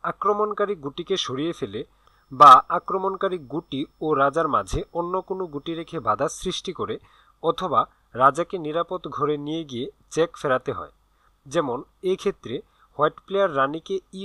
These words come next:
টু ঘরে চালতে পারে। এতে সোজাসুজি অবস্থিত কালো রাজা আক্রান্ত হয়, ফলে ব্ল্যাক প্লেয়ারকে এমন কোনো চাল দিতে হবে যেন রাজা বিপদমুক্ত হয়। যেমন, এখন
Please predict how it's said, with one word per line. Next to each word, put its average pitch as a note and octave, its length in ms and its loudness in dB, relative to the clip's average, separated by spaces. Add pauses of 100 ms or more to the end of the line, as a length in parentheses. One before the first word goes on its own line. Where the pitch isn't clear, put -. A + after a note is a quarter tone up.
(140)
টু F3 160 -10
ঘরে F#3 240 -4
চালতে D#3 340 0
পারে। - 220 -10 (540)
এতে E3+ 260 -4 (200)
সোজাসুজি F#3 680 -6 (160)
অবস্থিত D#3+ 440 -8
কালো C#3+ 340 4
রাজা C3 340 -2
আক্রান্ত D3 480 -6
হয়, A#2+ 260 -8 (640)
ফলে C#3 260 2 (220)
ব্ল্যাক C#3 320 -2 (120)
প্লেয়ারকে G3 420 -6 (160)
এমন F3 280 -2
কোনো G3+ 220 -6
চাল E3 220 2 (140)
দিতে D3+ 220 -4
হবে A2+ 240 -10 (380)
যেন D3+ 260 2
রাজা C#3 300 6
বিপদমুক্ত C#3+ 640 -6
হয়। - 280 -6 (220)
যেমন, B2+ 300 0 (440)
এখন E3 320 2